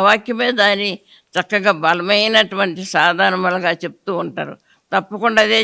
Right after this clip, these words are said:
చెప్పాలి కానీ మనం వేరే విషయాలు ఏ దీనికి ద-, లోనికి రాకూడదు. కాబట్టి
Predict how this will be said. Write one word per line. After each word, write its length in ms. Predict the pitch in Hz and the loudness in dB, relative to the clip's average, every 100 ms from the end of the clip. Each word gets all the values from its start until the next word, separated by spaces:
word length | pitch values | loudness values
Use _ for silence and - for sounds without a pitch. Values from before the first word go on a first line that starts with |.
| 226 | 2
చెప్పాలి 340 | 196 202 185 180 | 0 2 0 2
కానీ 160 | 175 175 | 0 0
మనం 180 | 170 170 170 | -2 -2 -2
వేరే 260 | 185 202 196 | -2 -2 -4
విషయాలు 340 | 170 196 180 175 | -6 -2 -2 -2
ఏ 20 | 175 143 | -6 -6
దీనికి 300 | 175 170 170 147 | -8 -8 -10 -8
ద-, 120 | 135 - 156 | -8 -8 -6
లోనికి 380 | 160 175 156 196 131 | -4 -6 -8 -8 -4
రాకూడదు. 500 | 165 147 156 147 135 _ _ - - - | -4 -4 -6 -10 -14 _ _ -20 -10 -4
కాబట్టి 320 | 180 190 | -2 0